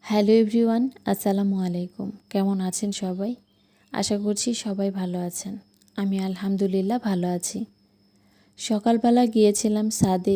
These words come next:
একটু কিছুক্ষণ সময় কাটানোর জন্য।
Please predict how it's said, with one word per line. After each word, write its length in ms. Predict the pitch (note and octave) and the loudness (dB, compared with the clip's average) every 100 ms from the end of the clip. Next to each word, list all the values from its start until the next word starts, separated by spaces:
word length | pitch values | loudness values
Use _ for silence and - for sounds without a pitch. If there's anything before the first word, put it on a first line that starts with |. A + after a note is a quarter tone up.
| F#3+ | 0
একটু 240 | - G3+ G#3+ A#3+ _ | -4 -6 -6 -8 _
কিছুক্ষণ 500 | - G3 G3+ G3 G#3+ G#3 | -8 -6 -6 -6 -4 -2
সময় 380 | - G3 F#3+ F#3+ | -2 -2 -2 -4
কাটানোর 460 | F#3+ F#3 F#3 F3+ - | -6 -4 -4 -4 -4
জন্য। 220 | F3+ F3 | -4 -2